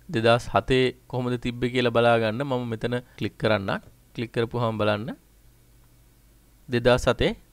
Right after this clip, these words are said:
නොවැම්බර් පළවෙනිදා Google සයිට් එක තිබුණ විදිහ. ඉතින් මේ විදිහට ඔයාගේ ෆේවරිට් වෙබ්සයිට්ස් වල කාලෙන් කාලට තිබ්බේ කොහොමද කියලා ඔයාට පුළුවන් බලා ගන්න මේ වෙබ්සයිට් එකට ඇවිල්ලා.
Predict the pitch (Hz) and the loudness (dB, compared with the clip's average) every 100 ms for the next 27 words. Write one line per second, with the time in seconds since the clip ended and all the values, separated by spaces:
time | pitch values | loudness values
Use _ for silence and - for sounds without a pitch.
0 | _ 123 120 123 123 - 117 117 110 123 | _ -2 0 2 2 4 2 2 0 -6
1 | 214 - _ 131 123 120 117 117 110 110 | -8 -12 _ -4 0 2 2 2 2 -2
2 | 135 190 - _ - 117 113 123 151 120 | -2 -6 -16 _ -6 -2 -2 0 -2 -2
3 | 107 - - - - 135 143 139 135 139 | -4 -8 -12 -20 -12 -4 -2 0 0 0
4 | 135 143 180 - _ - 135 135 139 127 | 0 0 0 -4 _ -4 2 2 2 0
5 | 123 123 127 - - 110 - 120 120 - | 0 0 -2 -6 -2 -2 4 4 4 0
6 | 127 226 - - - 123 131 127 127 127 | -2 -4 -10 -6 2 2 2 2 2 2
7 | 135 127 123 120 123 123 123 123 127 123 | -2 -4 -6 -6 -4 -2 -4 -4 -4 -4
8 | - _ - 127 120 123 120 113 110 113 | -8 _ 0 0 0 -2 -2 0 -2 -2
9 | 113 107 120 - _ - 123 117 - _ | -4 -6 -10 -16 _ -10 -6 -6 -10 _
10 | _ 110 - 110 104 110 101 104 117 110 | _ -4 -2 -2 -2 -2 -2 -2 -2 -2